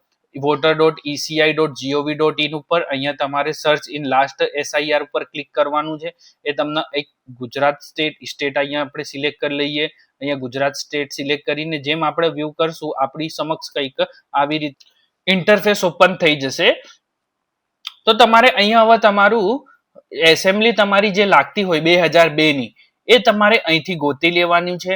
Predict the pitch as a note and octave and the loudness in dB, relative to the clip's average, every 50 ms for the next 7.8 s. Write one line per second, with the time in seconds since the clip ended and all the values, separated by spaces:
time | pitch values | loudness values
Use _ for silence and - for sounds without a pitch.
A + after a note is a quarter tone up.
0 | F#3+ _ _ _ _ - D3+ E3+ G3+ G#3 - - D#3+ E3+ E3+ E3 - G#3 G3 F#3 | -6 _ _ _ _ -2 -2 0 0 0 0 2 2 2 2 0 -4 -2 0 2
1 | E3+ D#3+ D#3 D#3 F3 G3+ F#3+ F3 D#3+ D#3+ D3+ D#3+ D#3+ D#3+ D#3 D3 - - C3+ C3 | 2 4 4 4 4 4 4 4 2 2 2 2 2 2 2 0 0 -2 0 0
2 | B2 B2+ B2 B2+ B2+ B2 C3+ G#3 C4 A#3+ - _ - C#3 D3+ D#3+ E3+ F3+ G#3 A#3 | 0 -2 -4 -4 -6 -8 -4 -4 -4 -4 -6 _ -6 -4 -2 0 2 2 2 2
3 | A3+ G#3 A3+ A3 A#3 A3+ G#3+ G#3+ G3+ G#3+ A3+ G#3 G#3 G3 G3+ G3+ G3+ A3 G#3+ - | 2 2 2 2 2 2 2 -2 -4 -6 -6 -4 -4 -2 0 0 -2 -2 -4 -8
4 | G#3+ G#3+ A3 G#3+ - - - A#3 B3 - _ _ _ _ - - G3+ A3 C4+ B3+ | -8 -8 -8 -8 -6 -2 0 0 0 -2 _ _ _ _ 4 6 6 8 6 6
5 | G#3+ G#3 G3+ E3 E3+ E3+ E3+ E3 F3 G#3 B3 - - _ _ _ _ _ _ _ | 6 4 4 6 6 6 6 6 6 4 2 0 -6 _ _ _ _ _ _ _
6 | _ _ _ _ _ _ _ _ _ _ _ _ _ - E3 F3 E3+ - - G#3 | _ _ _ _ _ _ _ _ _ _ _ _ _ 4 4 6 4 4 2 2
7 | G#3 G#3 G3+ F#3 D#3 C3 - D#3+ D#3 C3+ C#3+ C3+ B2 - G3+ | 2 2 2 -2 -2 0 0 0 0 0 -2 -4 -2 0 0